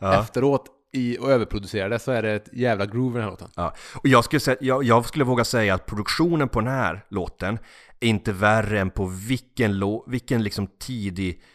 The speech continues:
Speaker 1: nittio-tals R and B som rullade på M T V vid den liksom tiden. Jag tycker inte ens de här programmerade, programmerade trummorna tar ens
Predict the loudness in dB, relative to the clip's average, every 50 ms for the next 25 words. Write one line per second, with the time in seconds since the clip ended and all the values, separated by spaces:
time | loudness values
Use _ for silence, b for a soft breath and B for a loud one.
0 | b b -2 0 0 0 0 -2 -4 _ -8 -6 -2 0 0 -2 -2 -4 -2 0
1 | 0 2 2 0 0 -2 -2 -2 -2 -2 -2 0 0 0 0 0 -2 -4 -4 -6
2 | -6 -6 -6 -6 -6 -6 -8 -8 -8 -6 -6 -6 -6 -4 -4 -4 -6 -6 -6 -6
3 | -6 -6 -6 -6 -8 -10 -12 -16 _ _ _ _ _ _ _ _ _ -12 -10 -10
4 | -8 -8 -10 -8 -6 -4 -4 -4 -4 -6 -8 -10 -12 -18 _ _ _ _ _ _
5 | _ _ -4 -4 -2 0 -2 0 2 2 0 2 0 -2 -2 -2 -2 -2 -2 -2
6 | -4 -4 -4 -2 0 0 0 0 0 -2 -2 -4 -6 -8 _ _ _ -20 -20 _
7 | _ _ -6 -6 -4 -2 -4 -4 -4 -2 -2 -2 0 -2 -2 -2 -4 -4 -4 -6
8 | -6 -8 -8 -6 -4 -2 -2 -2 0 -2 -2 -2 -2 -4 -4 -8 -12 _ -10 -6
9 | -2 -2 0 0 -2 -2 -4 -6 -10